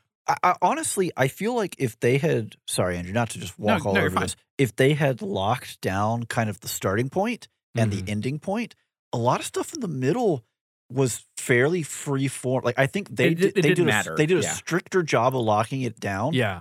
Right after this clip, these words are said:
Speaker 1: than they needed to. You coulda had a, a much wider variation in there.
Speaker 2: Yes, I
Speaker 3: I
Speaker 2: think
Speaker 3: agree.
Speaker 2: so.
Speaker 3: Yeah.
Speaker 2: Uh, so then we go, so basically, it's, well, I'll just say yellow, green, blue for, for, like, those three
Speaker 1: Okay,
Speaker 2: episodes.
Speaker 1: yeah.
Speaker 2: Uh, then orange,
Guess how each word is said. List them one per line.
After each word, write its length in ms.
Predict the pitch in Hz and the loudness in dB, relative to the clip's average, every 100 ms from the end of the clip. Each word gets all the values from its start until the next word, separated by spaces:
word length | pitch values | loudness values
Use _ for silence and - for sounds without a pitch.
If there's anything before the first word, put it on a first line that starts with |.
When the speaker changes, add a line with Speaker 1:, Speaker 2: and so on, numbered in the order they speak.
| - | 0
Speaker 1:
than 120 | 135 | 2
they 120 | 117 | 2
needed 420 | 104 110 117 104 87 | 0 -2 -2 -2 -4
to. 240 | 90 69 | -6 -4
You 120 | 107 | -2
coulda 180 | 143 185 | 2 4
had 140 | 135 | 4
a, 100 | 110 101 | 0 -4
a 100 | 117 | -6
much 460 | 95 104 135 143 - | -4 -2 0 0 -2
wider 420 | 107 107 110 101 | -2 2 2 0
variation 540 | 92 92 82 78 - - | -4 -6 -6 -8 -10 -8
in 40 | |
there. 80 | 131 | -2
Speaker 2:
Yes, 300 | 127 - - | 0 0 -2
I 40 | 101 | 0
Speaker 3:
I 40 | 139 | 2
Speaker 2:
think 40 | |
Speaker 3:
agree. 160 | 113 104 | 2 -2
Speaker 2:
so. 140 | 82 101 | -4 -6
Speaker 3:
Yeah. 140 | 101 92 - | -8 -10 -6
Speaker 2:
Uh, 300 | 113 113 110 | -2 -2 -2
so 360 | - 135 127 123 | -2 2 2 2
then 180 | 147 202 | 0 0
we 100 | 180 | 0
go, 240 | 139 127 | 2 2
so 140 | 104 131 | 0 0
basically, 460 | 131 - 135 123 110 | 0 0 -4 -2 -2
it's, 120 | - | 0
well, 160 | 143 - | 0 2
I'll 80 | 160 | 0
just 160 | 160 | 0
say 180 | 151 131 | 0 0
yellow, 500 | 117 117 135 156 151 | 0 0 0 2 0
green, 340 | 131 123 127 | 0 0 0
blue 360 | 117 90 87 113 _ _ _ | -2 -4 -6 -10 _ _ _
for, 280 | - 95 98 | -4 -2 -2
for, 180 | - 101 | -4 -4
like, 220 | 95 90 - | -2 -4 0
those 220 | 101 92 | 0 -2
three 160 | - 95 | -6 -4
Speaker 1:
Okay, 40 | |
Speaker 2:
episodes. 560 | 80 104 120 98 107 - | -4 -4 -2 0 -2 -2
Speaker 1:
yeah. 200 | 95 101 - | -4 -4 -2
Speaker 2:
Uh, 260 | - 101 107 | 0 0 0
then 280 | 107 127 - | 0 -2 -2
orange, 600 | 107 117 147 214 - | 0 0 0 -2 -6